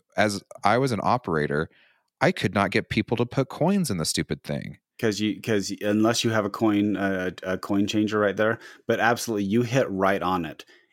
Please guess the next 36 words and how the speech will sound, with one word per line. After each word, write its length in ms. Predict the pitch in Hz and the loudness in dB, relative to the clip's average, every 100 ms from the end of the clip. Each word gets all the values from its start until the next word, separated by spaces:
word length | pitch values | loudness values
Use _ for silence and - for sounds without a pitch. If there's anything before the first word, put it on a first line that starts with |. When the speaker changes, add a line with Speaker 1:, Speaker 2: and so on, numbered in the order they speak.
| _ | _
Speaker 2:
is 220 | 95 95 | -2 0
that 240 | 95 90 - - _ - | 0 0 -2 -16 _ -4
if 200 | 98 - | -2 0
you 100 | 117 | 0
have 180 | 123 113 | 2 2
electronic 600 | 90 98 - 113 107 - | 2 0 0 0 0 -2
payment, 500 | - 101 117 131 - - _ _ _ - | 0 2 2 0 -6 -18 _ _ _ 0
that 220 | 104 107 | 0 2
is 160 | 107 | 0
a 60 | 92 | 0
game 460 | 78 90 85 92 92 | -2 -4 0 2 2
changer 600 | - 90 82 85 85 - _ _ | 0 0 0 -4 -6 -8 _ _
for 600 | - 101 92 90 87 - - | -6 -2 0 0 -2 -8 -2
operators 640 | 90 87 85 78 76 76 - | -2 -2 -4 -6 -6 -10 -8
because 440 | 98 95 85 - - _ - | -6 -4 -4 -4 -8 _ -12
Speaker 1:
Yep. 160 | 80 85 - | -12 -12 0
Speaker 2:
boom, 420 | 101 95 85 82 | 2 2 0 -2
we 140 | 101 | 2
are 80 | 117 | 2
talking 520 | - 101 95 92 90 | 2 -2 0 -2 0
money 360 | 90 98 98 101 | 0 2 2 2
right 440 | 80 80 82 98 - | -2 -6 -4 -4 -6
there. 220 | 80 73 | -6 -6
I, 160 | 95 - | -8 0
I 100 | 110 | 2
was 180 | 127 113 | 4 2
at 120 | 101 | 2
a, 220 | 95 95 - _ | 2 0 -6 _
I 60 | 123 | 2
was 80 | |
at 100 | 135 | 2
my 160 | 113 107 | 2 0
kid's 260 | - 117 - | 0 -4 -2
school 280 | 131 120 113 | 2 2 2
fair 240 | 123 123 | 2 0
tonight, 420 | - 98 76 - | 0 -6 -8 -12